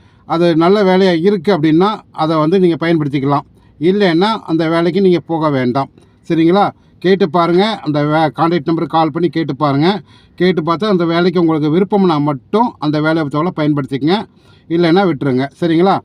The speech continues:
வாங்க இந்த வேலை தகவலை பார்த்துடலாம். முதல்ல வந்து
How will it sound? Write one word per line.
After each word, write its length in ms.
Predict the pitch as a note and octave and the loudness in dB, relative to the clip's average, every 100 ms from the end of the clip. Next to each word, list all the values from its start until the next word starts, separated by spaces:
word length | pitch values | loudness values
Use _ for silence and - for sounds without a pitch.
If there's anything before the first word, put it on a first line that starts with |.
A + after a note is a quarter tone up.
| - _ _ _ | -12 _ _ _
வாங்க 180 | D#3 E3+ | 0 2
இந்த 140 | F#3 | 2
வேலை 200 | D#3 D#3 D#3+ | 2 0 -2
தகவலை 320 | C3+ C3+ C#3 | -2 -2 -2
பார்த்துடலாம். 500 | C3+ B2 A2+ B2 D#3+ - - _ _ _ _ _ _ _ _ _ _ _ _ _ _ _ _ _ _ _ | -4 -6 -6 -4 -6 -8 -20 _ _ _ _ _ _ _ _ _ _ _ _ _ _ _ _ _ _ _
முதல்ல 380 | D3 F#3+ A3 A3 | 0 2 2 2
வந்து 260 | F#3+ G#3 | 4 4